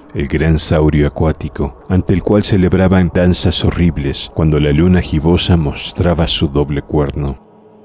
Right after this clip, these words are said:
Y escrito está en el papiro de Ilarnec que un día descubrieron el fuego y que desde aquel día encendieron hogueras para mayor esplendor de sus ceremonias.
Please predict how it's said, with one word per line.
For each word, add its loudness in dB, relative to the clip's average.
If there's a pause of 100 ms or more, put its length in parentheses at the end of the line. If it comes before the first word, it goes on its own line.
(160)
Y 2
escrito 2
está 2
en 4
el 2
papiro 2
de 0
Ilarnec -2
que -2
un 2
día 2
descubrieron 0
el 2
fuego 0
y -8
que -2
desde 2
aquel 2
día 4
encendieron 2
hogueras 0
para 0
mayor 0
esplendor 0
de 0
sus -4
ceremonias. -2